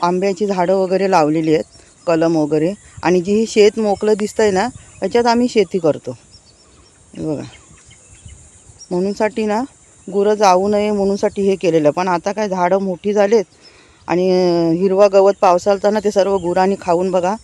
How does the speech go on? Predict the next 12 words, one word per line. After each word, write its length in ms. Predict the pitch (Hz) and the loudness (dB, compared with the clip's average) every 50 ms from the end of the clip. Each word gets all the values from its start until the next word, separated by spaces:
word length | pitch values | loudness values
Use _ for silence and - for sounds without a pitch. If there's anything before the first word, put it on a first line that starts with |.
| - - - - - - - | -14 -20 -20 -20 -20 -10 -6
आमच्या 260 | 165 170 165 - 202 | -4 -4 0 0 0
मल्या 300 | 196 185 170 170 180 190 | 0 2 2 4 6 6
एकदम 380 | 196 190 175 175 170 208 214 226 | 6 6 4 2 2 2 2 2
चोख्या 600 | - - - - 196 180 165 - - - 214 208 | 0 -6 -2 2 2 2 2 2 0 0 2 2
करून 300 | 202 202 185 170 170 165 | 4 4 2 2 2 0
टाकला 280 | 160 147 - 139 139 | 0 0 0 -2 -2
नाही, 140 | 139 139 151 | -2 -2 -2
आहे 80 | 185 240 | 0 0
ना? 120 | 277 339 349 - - - - - - - - - - - - - - - - - - - - - 147 | 0 0 -2 -4 -12 -20 -20 -20 -20 -20 -20 -20 -20 -20 -20 -20 -20 -20 -20 -20 -18 -16 -16 -12 -6
गुरं 180 | 170 180 185 196 185 - | -4 -2 -2 0 0 0
चरतात 320 | 190 180 170 - 185 185 175 | 0 0 0 0 -2 -2 -2
ह्याच्यामध्ये. 500 | 185 156 160 160 156 151 147 139 147 | -2 -4 -4 -4 -4 -4 -4 -4 -8